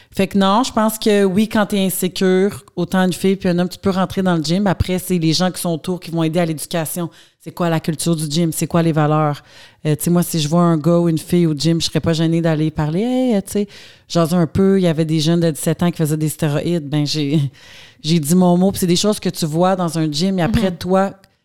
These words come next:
Speaker 1: qu'est-ce que tu vas faire ? Parce que peut-être son parent, il est pas au courant de ça.
Speaker 2: Exact.
Speaker 1: Bref, pour terminer, là, je regarde notre chrono, on est pas mal, euh, sur le quarante-cinq minutes. Quel truc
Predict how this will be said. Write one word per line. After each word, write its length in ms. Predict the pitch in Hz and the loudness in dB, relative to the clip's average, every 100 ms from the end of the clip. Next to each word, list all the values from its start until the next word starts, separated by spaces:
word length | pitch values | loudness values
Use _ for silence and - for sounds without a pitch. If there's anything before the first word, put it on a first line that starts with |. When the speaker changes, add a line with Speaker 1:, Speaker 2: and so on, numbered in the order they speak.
| _ - | _ -6
Speaker 1:
qu'est-ce 180 | 190 | -6
que 100 | - | -4
tu 140 | 165 151 | -8 -4
vas 140 | 151 | -4
faire ? 400 | 143 160 151 - _ _ _ _ _ _ _ | -2 -4 -4 -10 _ _ _ _ _ _ _
Parce 180 | 147 - | -10 -4
que 200 | 156 147 | -2 0
peut-être 340 | 143 156 156 | -2 -2 -2
son 160 | 156 135 | -2 0
parent, 320 | 143 135 156 | -2 0 0
il 140 | 151 | 2
est 60 | 139 | 0
pas 120 | 151 | -2
au 60 | 143 | -2
courant 340 | 143 143 147 | -2 -2 -2
de 140 | 135 131 | -4 -8
ça. 140 | - 147 151 - | -8 -10 -10 -14
Speaker 2:
Exact. 380 | 190 170 - _ _ - - _ - | -14 -16 -20 _ _ -20 -20 _ -2
Speaker 1:
Bref, 300 | 185 254 - | 2 2 0
pour 160 | 190 - | -4 0
terminer, 720 | 254 285 240 220 196 208 240 | 0 2 4 6 4 2 2
là, 100 | 285 | 0
je 100 | - | -2
regarde 300 | 185 170 208 | -4 -4 -4
notre 160 | 208 - | -4 -4
chrono, 220 | 175 190 | -2 0
on 60 | |
est 100 | 226 | 0
pas 120 | - 185 | 0 0
mal, 300 | 190 190 185 | 2 2 4
euh, 240 | 175 165 - - _ | 4 2 -2 -18 _
sur 140 | - 170 | -6 -6
le 40 | |
quarante-cinq 440 | - 180 175 180 - | -4 -2 -2 -2 0
minutes. 480 | 175 170 190 240 - - - | 0 2 2 0 -6 -18 -2
Quel 340 | 285 277 311 330 349 330 - _ | 2 4 4 0 -4 -6 -14 _
truc 540 | - - 208 220 - | -10 0 0 0 -6